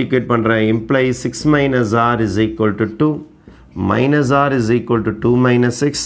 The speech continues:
Minus R is equal to minus four. Minus minus cancel. R is equal to four will be your final answer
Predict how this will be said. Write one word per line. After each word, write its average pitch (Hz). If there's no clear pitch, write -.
Minus 131
R 131
is 107
equal 110
to 107
minus 117
four. 123
Minus 123
minus 117
cancel. 113
R 117
is 87
equal 92
to 165
four 117
will 92
be 104
your 196
final 117
answer 98